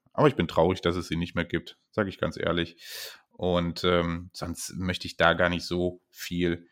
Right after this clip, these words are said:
erzählen. Aber Zuletzt gezockt, da hab ich heute mal was aus, ähm, einem Konsolenbereich oder einem Handheld-Bereich, den ich gar nicht so oft hier beleuchte, ähm, wo ich eigentlich aber echt ein großer Fan von bin, äh, was man nicht meinen sollte.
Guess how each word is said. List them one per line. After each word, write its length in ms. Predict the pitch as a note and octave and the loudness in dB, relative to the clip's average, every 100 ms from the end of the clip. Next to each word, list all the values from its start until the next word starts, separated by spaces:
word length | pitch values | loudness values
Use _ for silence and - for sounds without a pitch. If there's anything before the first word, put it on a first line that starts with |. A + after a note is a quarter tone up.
| _ _ | _ _
erzählen. 680 | - F2+ - - G#2+ G2+ G2+ - | -4 -4 -4 0 2 2 0 0
Aber 460 | B2 D3 D#3+ G2 - | 4 4 6 4 2
Zuletzt 420 | - A2+ B2 - | 2 0 0 -4
gezockt, 540 | G#2+ - G3 - - _ _ _ - - | -4 2 2 2 -18 _ _ _ -20 -10
da 120 | A2+ A#2 | 2 4
hab 100 | D#3+ | 6
ich 100 | D3 | 4
heute 160 | D3 | 4
mal 160 | C#3+ B2 | 4 6
was 340 | C3 - - | 4 2 -4
aus, 420 | G#2 G#2 - - - | -2 0 -4 -10 -2
ähm, 460 | G2+ F#2+ F#2+ F2+ - | 0 0 0 -2 -2
einem 160 | G2+ | -2
Konsolenbereich 960 | G2+ G#2 F#2+ A#2+ B2+ G#2 G#2 A2+ A#2 A#2 | 0 -2 2 4 4 4 6 6 2 -2
oder 140 | - D#2+ | 2 2
einem 220 | F2 F2 | 2 2
Handheld-Bereich, 840 | C#3 G3 F#2 E2+ E2+ E2+ G#2+ - - - _ - | 2 2 0 2 4 6 4 2 -18 -20 _ -2
den 100 | A2+ | 0
ich 140 | B2 | 2
gar 140 | F#2 A#2 | 2 2
nicht 120 | D3+ | 0
so 140 | - | 0
oft 200 | D2 - | 0 0
hier 120 | A2 | -2
beleuchte, 680 | F#2 F2 G2+ E3 - F#2+ C3+ - - _ _ _ - | 0 4 4 2 0 0 0 -2 -20 _ _ _ -4
ähm, 540 | G2 F#2+ F#2+ F#2 G2 _ _ _ - | 0 0 0 -4 -6 _ _ _ -12
wo 140 | G#2 D#3+ | 0 2
ich 100 | G3 | 4
eigentlich 220 | D#3+ D3 | 2 4
aber 320 | A#2+ F#2+ - | 6 4 2
echt 200 | G2 - | -4 -2
ein 60 | E3 | -2
großer 260 | D3 G#2+ | 0 0
Fan 280 | - A#2 A#3 | 0 0 0
von 240 | - F2+ | 0 0
bin, 340 | E2+ G2 D#3+ _ _ _ _ _ _ _ _ _ - - | 2 2 0 _ _ _ _ _ _ _ _ _ -16 -6
äh, 240 | G2+ F2+ F2 | 0 2 2
was 160 | F2+ - | -2 -2
man 80 | |
nicht 140 | G2+ G2+ | -2 2
meinen 220 | F#2+ F2 | 2 2
sollte. 360 | E2 D#2+ G2+ | 0 0 -2